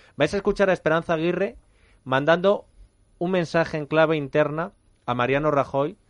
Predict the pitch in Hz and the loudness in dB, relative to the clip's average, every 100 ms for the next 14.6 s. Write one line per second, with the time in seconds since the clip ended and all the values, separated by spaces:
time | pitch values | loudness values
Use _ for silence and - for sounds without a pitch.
0 | _ _ _ - 135 135 131 - 127 127 | _ _ _ -2 0 0 -2 -4 -4 -4
1 | 147 165 180 160 165 180 - 135 135 139 | -4 -4 0 0 0 -2 -2 -2 0 0
2 | 135 131 139 151 _ 127 117 110 101 120 | -2 -2 -2 -4 _ -8 -4 -4 -4 -4
3 | 120 110 104 95 90 85 - _ _ _ | -4 -4 -6 -6 -6 -8 -10 _ _ _
4 | _ _ 135 180 208 196 170 135 117 _ | _ _ 2 4 4 6 8 6 4 _
5 | _ - 131 135 165 208 254 _ _ _ | _ 2 2 4 4 2 -2 _ _ _
6 | _ _ _ _ _ 135 147 143 139 180 | _ _ _ _ _ 0 4 4 2 2
7 | 185 185 185 196 196 233 - _ _ _ | 2 2 2 0 -2 -4 -8 _ _ _
8 | 143 143 143 165 156 131 107 92 - - | -4 -4 0 0 0 -2 -6 -8 -12 -20
9 | - - 131 143 170 202 196 190 185 _ | -20 -12 -6 -2 -2 0 0 0 -4 _
10 | - 156 160 156 143 - 151 147 139 127 | -4 -2 0 2 0 2 0 0 -2 -4
11 | - 147 175 156 117 117 135 139 143 135 | -4 -6 -4 -4 -4 -4 -4 -2 -2 -2
12 | 135 127 151 160 170 - - 120 117 131 | -4 -4 -4 -4 -4 -8 -8 -8 -6 -8
13 | - 123 110 101 98 98 - 120 139 120 | -6 -4 -2 -2 -2 -4 -2 0 0 -2
14 | 104 107 107 117 - 190 | -4 -4 -2 -2 -2 -4